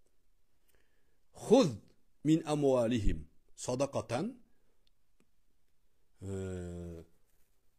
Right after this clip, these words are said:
"Xuz, e, min amwalihim sadaqatan tutahhiruhum va tuzakkihim va salli alayhim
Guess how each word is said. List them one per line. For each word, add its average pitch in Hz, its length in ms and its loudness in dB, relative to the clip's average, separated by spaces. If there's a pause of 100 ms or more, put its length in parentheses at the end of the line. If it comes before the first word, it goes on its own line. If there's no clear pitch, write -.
(1300)
"Xuz, 226 420 0 (2000)
e, 107 120 -14 (420)
min 127 240 -2
amwalihim 123 680 0
sadaqatan 139 680 -4 (760)
tutahhiruhum 143 880 0 (140)
va 127 120 -4
tuzakkihim 110 840 -6 (1200)
va 131 160 0
salli 180 460 2
alayhim 127 640 0